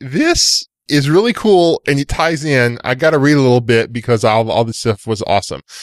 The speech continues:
So, this week in history, July the seventh, seventeen fifty-two, um, Joseph Marie Jacquard, um, or however you say that in French, was born. Um, she was the inventor of the Jacquard loom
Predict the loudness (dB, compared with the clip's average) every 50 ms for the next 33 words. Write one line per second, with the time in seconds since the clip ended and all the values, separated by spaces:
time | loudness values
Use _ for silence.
0 | -20 -16 -8 -2 0 2 2 2 2 2 0 0 0 -2 -4 -4 -2 -2 -2 0
1 | 0 0 -2 -2 -2 -2 0 0 0 0 -2 -6 -6 -4 -2 0 2 2 2 2
2 | 2 2 0 0 -2 -2 0 0 2 2 2 0 -2 -4 -4 _ _ _ _ -16
3 | -12 -10 -8 -6 -2 0 2 2 2 0 -2 -2 -4 -8 -8 -6 -4 -2 0 0
4 | 0 2 0 0 0 -2 -2 -4 -8 _ _ -2 -2 -2 -2 -2 _ -10 -10 -10
5 | -10 -10 -8 -2 2 2 4 4 2 0 -2 -8 _ _ -20 -20 -20 -20 -14 -6
6 | -2 0 0 0 0 0 -2 -4 -2 0 0 0 0 0 0 0 -2 -2 -2 0
7 | 0 2 2 4 4 4 4 2 2 0 -4 -8 -12 -10 -4 -4 -4 -4 -2 0
8 | 2 2 4 4 2 2 0 -2 _ _ _ _ -2 0 2 2 4 2 0 -2
9 | -6 -14 _ _ _ _ _ _ _ -14 _ -2 0 0 0 0 0 2 2 2
10 | 2 2 0 0 0 -2 0 0 0 2 2 0 0 -2 -4 -6 -6 -6 -4 -2
11 | -2 -2 -4 -8 -12 -16 _ _ -4 -2 -2 -2 0 0 0 2 2 2 0 -2
12 | -6 -12 -20 -18 -18 -18 -16 -10 -4 0 0 0 0 0 0 -2 0 0 2 2
13 | 2 0 0 0 0 0 0 0 0 2 2 2 0 0 0 0 0 0 -2 -4
14 | -2 0 2 2 4 2 2 2 2 2 2 2 2 0 -2